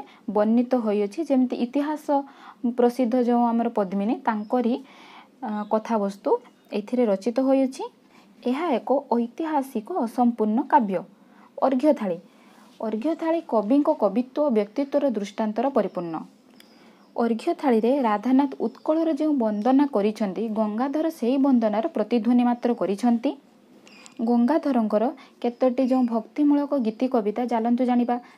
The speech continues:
ଯେମିତି ତାଙ୍କର ଭକ୍ତି, ଅମୃତମୟ, ମଧୁମୟ, ଏହା ତାଙ୍କର ଭକ୍ତି ଭାବମୂଳକ ଗୀତି କବିତା।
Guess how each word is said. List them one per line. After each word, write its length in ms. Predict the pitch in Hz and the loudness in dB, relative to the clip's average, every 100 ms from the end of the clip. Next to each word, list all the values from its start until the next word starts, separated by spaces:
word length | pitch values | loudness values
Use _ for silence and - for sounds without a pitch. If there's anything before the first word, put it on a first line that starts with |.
| 240 | 0
ଯେମିତି 280 | 262 262 262 | 2 2 2
ତାଙ୍କର 280 | 254 254 | -2 -2
ଭକ୍ତି, 520 | 247 233 233 - 233 233 - - | -2 0 -2 -2 -2 -2 -8 0
ଅମୃତମୟ, 680 | 240 247 262 262 233 220 233 - - | 4 4 4 2 0 0 -2 -6 -4
ମଧୁମୟ, 540 | 226 214 277 226 214 269 - - | -4 2 4 4 0 -8 -12 -6
ଏହା 180 | 254 285 | -4 -2
ତାଙ୍କର 400 | 269 214 - 302 440 - - - | -4 -4 0 0 -2 -8 -20 -8
ଭକ୍ତି 360 | 226 226 - 349 | -6 -4 -2 0
ଭାବମୂଳକ 520 | 254 214 208 190 190 | 2 0 0 -2 -2
ଗୀତି 260 | 208 - 233 | -6 -6 -4
କବିତା। 340 | 226 233 247 | 0 0 0